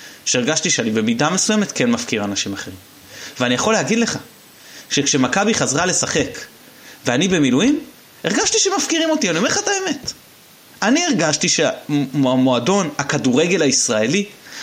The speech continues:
אבל לא אכפת לי מהכדורגל הישראלי, כאילו, אכפת לי, אבל אכפת לי קודם כל ממכבי.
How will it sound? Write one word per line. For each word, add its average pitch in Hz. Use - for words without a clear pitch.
אבל 139
לא -
אכפת 254
לי 285
מהכדורגל 113
הישראלי, 107
כאילו, 101
אכפת 254
לי, 127
אבל 113
אכפת 139
לי 147
קודם 151
כל 139
ממכבי. 117